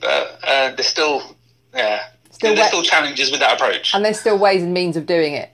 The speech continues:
Speaker 2: and how you do it
Speaker 1: Yes,
Speaker 2: properly and
Speaker 1: exactly.
Speaker 2: effectively, and, and or for a word I don't really like, authentically, and, and
Speaker 1: Right.
Speaker 2: and professionally, I guess. Um,
Speaker 1: Yeah, yeah.
Speaker 2: You can, 'cause you can spin anything in snake oil,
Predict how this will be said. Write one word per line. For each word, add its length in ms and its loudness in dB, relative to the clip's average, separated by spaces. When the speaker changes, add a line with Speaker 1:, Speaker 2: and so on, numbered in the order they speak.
Speaker 2:
and 140 -6
how 180 -2
you 120 -4
do 120 -2
it 200 -4
Speaker 1:
Yes, 220 0
Speaker 2:
properly 300 -4
and 80 -2
Speaker 1:
exactly. 220 2
Speaker 2:
effectively, 560 -4
and, 320 -10
and 300 -16
or 280 -12
for 260 -8
a 60 0
word 220 2
I 40 0
don't 160 0
really 140 -4
like, 260 0
authentically, 640 -4
and, 320 -10
and 300 -16
Speaker 1:
Right. 280 -2
Speaker 2:
and 180 -16
professionally, 640 -8
I 80 -18
guess. 220 -18
Um, 280 -14
Speaker 1:
Yeah, 300 0
yeah. 420 -2
Speaker 2:
You 120 -6
can, 200 0
'cause 140 -2
you 60 -2
can 100 2
spin 200 2
anything 320 0
in 100 -8
snake 380 -4
oil, 320 -4